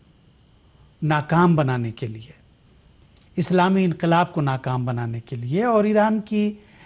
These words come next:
اے، ترقی اور پیش رفت کو روکنے کے لیے گزشتہ چونتیس برسوں کے دوران سامراجی طاقتوں نے انواع و اقسام کے اقدامات کیے، پابندیاں لگائیں، رکاوٹیں ڈالیں، لیکن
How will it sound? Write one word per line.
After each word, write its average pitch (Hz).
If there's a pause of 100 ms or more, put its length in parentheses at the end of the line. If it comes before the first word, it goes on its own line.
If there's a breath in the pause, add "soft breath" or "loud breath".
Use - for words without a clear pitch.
(120 soft breath)
اے، 165
ترقی 185
اور 185
پیش 170
رفت 180
کو 165
روکنے 151
کے 160
لیے 123
گزشتہ 143 (160)
چونتیس 175
برسوں 143
کے 139
دوران 123 (760 soft breath)
سامراجی 208
طاقتوں 180
نے 175
انواع 170
و 165
اقسام 156
کے 147
اقدامات 135
کیے، 143
پابندیاں 143
لگائیں، 127 (380 loud breath)
رکاوٹیں 170
ڈالیں، 143
لیکن 214